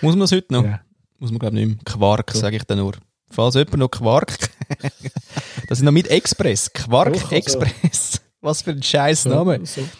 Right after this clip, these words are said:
Speaker 2: so R-G-B drucken auf einer Mehrfarbenmaschine ist immer noch ein bisschen schwierig.
Speaker 1: Aber was ich lustig finde, übrigens, so, so Namen, wo wirklich... Ähm,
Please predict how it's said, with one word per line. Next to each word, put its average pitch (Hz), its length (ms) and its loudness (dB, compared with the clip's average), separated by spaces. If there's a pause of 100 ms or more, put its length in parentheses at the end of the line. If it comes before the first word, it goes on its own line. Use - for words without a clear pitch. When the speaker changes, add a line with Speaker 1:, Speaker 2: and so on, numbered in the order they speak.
Speaker 2:
so 131 200 -4
R-G-B 139 680 -2
drucken 135 400 -2
auf 117 120 0
einer 123 120 0
Mehrfarbenmaschine 123 920 -2
ist 117 60 -4
immer 113 200 -2
noch 123 40 0
ein 120 40 -4
bisschen 113 180 -4
schwierig. 95 260 -8 (540)
Speaker 1:
Aber 120 120 0
was 143 60 4
ich 151 80 6
lustig 202 300 2
finde, 165 420 0
übrigens, 147 460 0
so, 131 180 0
so - 180 -2
Namen, 165 560 0
wo 131 300 0
wirklich... 147 720 -4
Ähm, 127 520 -4